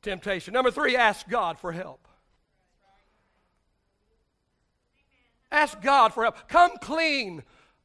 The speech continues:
with God. Uh, let me tell you that He knows already. And, and one of the names of the Holy Spirit in the Bible is,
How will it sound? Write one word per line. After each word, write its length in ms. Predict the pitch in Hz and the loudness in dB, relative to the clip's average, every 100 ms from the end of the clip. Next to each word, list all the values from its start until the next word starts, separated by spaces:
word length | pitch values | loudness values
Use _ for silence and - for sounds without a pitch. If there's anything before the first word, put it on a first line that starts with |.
| _ _ - | _ _ -8
with 240 | 214 202 | -4 -2
God. 380 | 208 196 120 113 - - - - _ _ _ _ _ _ _ _ _ _ _ _ _ _ _ _ | 0 0 -2 -12 -20 -20 -20 -20 _ _ _ _ _ _ _ _ _ _ _ _ _ _ _ _
Uh, 300 | - 233 240 | -18 -16 -10
let 200 | 240 285 | 2 2
me 60 | 294 | 2
tell 200 | 285 277 | 2 2
you 100 | 247 | 2
that 140 | 262 | 0
He 80 | 285 | 0
knows 340 | 247 240 262 220 | 0 0 0 -2
already. 540 | 202 190 175 196 208 _ _ _ _ _ _ _ _ _ _ _ _ - 370 359 359 _ _ _ _ _ _ _ _ _ _ _ _ _ _ _ _ _ _ _ _ _ _ _ _ _ _ _ _ | -2 -2 -4 -6 -10 _ _ _ _ _ _ _ _ _ _ _ _ -20 -20 -20 -20 _ _ _ _ _ _ _ _ _ _ _ _ _ _ _ _ _ _ _ _ _ _ _ _ _ _ _ _
And, 260 | 262 262 262 | -2 -2 -4
and 180 | 294 269 | -4 -2
one 160 | 262 359 | 4 4
of 120 | 285 | 4
the 80 | 269 | 2
names 580 | 269 320 311 226 233 185 | 4 4 4 0 -4 0
of 220 | 262 214 | 0 2
the 120 | 233 | 2
Holy 360 | 262 262 240 214 | 4 2 0 -8
Spirit 500 | - 311 320 254 - | -6 -2 2 2 2
in 180 | 262 254 | -2 0
the 80 | 226 | 4
Bible 480 | 262 285 294 226 269 | 8 8 8 4 -2
is, 400 | 254 254 185 | -2 -6 -10